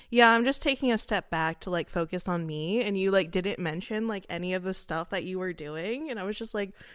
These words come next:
"Why doesn't Carol just say, like, I'm planning on, like, I'm starting my own Twitch,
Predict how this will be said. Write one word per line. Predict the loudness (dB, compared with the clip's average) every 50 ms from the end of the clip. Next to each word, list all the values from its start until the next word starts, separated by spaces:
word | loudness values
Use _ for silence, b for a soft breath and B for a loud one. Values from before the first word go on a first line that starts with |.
| B B B B B B B B B B
"Why | -2 0
doesn't | 2 2 2 2 -2 -4
Carol | 0 0 2 2 2 2
just | 2 0 0 0
say, | 0 0 2 2 2 2
like, | 2 0 0 -2 -2 -2
I'm | 2 2 4 4 2 2
planning | 2 2 2 2 2 2 0 -2 -2
on, | -2 -4 -2 -2 -2 -2 -2
like, | -2 -2 -4 -4
I'm | -4 -4 -4
starting | -2 -2 -2 -2 -2
my | -2 -2
own | -2 -2 -4
Twitch, | -2 -2 -4 -4 -4 -8